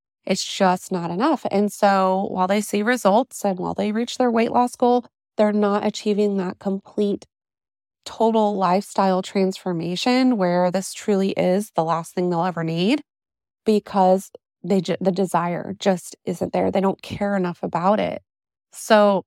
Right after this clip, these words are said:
that is typically when, you know, it's a little more shallow. Like, they're only thinking about appearance, or they're only thinking about, you know, what size of clothes they wanna get to, like, that specific number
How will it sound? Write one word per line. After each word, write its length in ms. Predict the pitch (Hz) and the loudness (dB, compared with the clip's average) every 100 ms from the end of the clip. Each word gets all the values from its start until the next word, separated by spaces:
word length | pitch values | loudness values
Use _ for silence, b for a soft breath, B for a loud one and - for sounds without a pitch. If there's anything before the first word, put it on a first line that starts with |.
| _ _ _ | _ _ _
that 320 | 190 202 190 233 | -2 2 4 4
is 160 | 254 | 0
typically 440 | - 226 214 208 196 | -2 -4 -2 0 0
when, 600 | - 175 175 175 180 - _ _ - | 0 -4 -4 -4 -6 -8 _ _ -6
you 100 | 185 | -4
know, 400 | 175 175 170 - _ - | -2 -4 -4 -8 _ -12
it's 140 | 185 | -8
a 60 | 185 | -4
little 320 | 185 185 180 | -2 0 0
more 220 | 175 180 | -2 -2
shallow. 540 | 175 - 220 208 175 - | -2 -2 0 0 -2 -4
Like, 200 | 196 - | -4 0
they're 200 | 190 - | 0 0
only 280 | 180 190 190 | 0 0 -2
thinking 340 | 185 180 180 | -2 -2 -2
about 300 | 170 170 - | -2 -4 -6
appearance, 600 | - - 247 214 - - - | -10 -4 -2 -2 -8 -14 -6
or 340 | 185 190 190 _ _ b b | -2 -2 -4 _ _ b b
they're 180 | 196 - | 0 2
only 320 | 202 208 202 | 0 0 0
thinking 380 | 208 202 202 196 | -2 -2 0 -2
about, 420 | 185 175 170 175 | -2 -2 -2 -4
you 120 | 190 170 | -4 -4
know, 340 | 170 190 226 | -2 -2 -2
what 220 | - 208 | -2 -4
size 640 | - - - 165 185 196 214 | -6 -10 -4 -2 -2 -2 -2
of 140 | 208 | -4
clothes 300 | - 359 269 | -2 0 2
they 140 | 196 180 | 2 0
wanna 200 | 175 175 | -2 -4
get 160 | 175 | -4
to, 120 | - | -4
like, 200 | 190 196 | -2 0
that 180 | 185 185 | 0 0
specific 460 | - 185 190 202 - | -2 -6 -6 -6 -2
number 500 | 254 202 170 170 | 2 2 0 -4